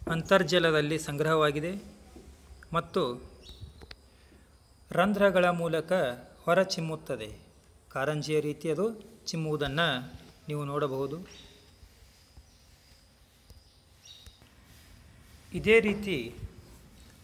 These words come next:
ಭೂತಾಪದಿಂದಾಗಿ ಕೆಲವು ಕಡೆ ಬಿಸಿನೀರು ಚಿಮ್ಮುತ್ತದೆ. ಅದನ್ನು ಬಿಸಿನೀರಿನ ಬುಗ್ಗೆಗಳು ಅಥವಾ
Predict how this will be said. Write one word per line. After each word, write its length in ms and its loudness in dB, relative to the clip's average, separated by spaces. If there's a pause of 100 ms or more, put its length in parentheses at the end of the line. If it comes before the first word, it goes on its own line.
ಭೂತಾಪದಿಂದಾಗಿ 1200 0 (100)
ಕೆಲವು 300 2
ಕಡೆ 440 4 (160)
ಬಿಸಿನೀರು 540 4
ಚಿಮ್ಮುತ್ತದೆ. 680 -4 (360)
ಅದನ್ನು 400 -2
ಬಿಸಿನೀರಿನ 680 -2
ಬುಗ್ಗೆಗಳು 640 0 (440)
ಅಥವಾ 360 2